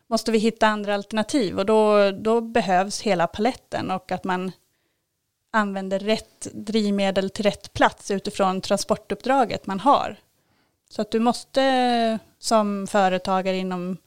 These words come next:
tung sektor idag, behöver du titta på vad, vad, vad kan jag ha för någonting,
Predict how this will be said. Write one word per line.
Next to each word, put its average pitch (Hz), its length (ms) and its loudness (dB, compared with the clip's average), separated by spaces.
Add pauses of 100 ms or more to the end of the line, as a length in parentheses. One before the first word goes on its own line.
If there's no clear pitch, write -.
(540)
tung 208 240 2
sektor - 480 -2
idag, 185 460 0 (420)
behöver 196 280 0
du 196 80 -2
titta 220 400 -6
på 180 320 -2 (800)
vad, 208 560 0 (540)
vad, 208 540 2
vad 214 260 -4
kan 226 140 -2
jag 208 380 2 (320)
ha 202 220 4
för - 200 -10
någonting, 180 520 -4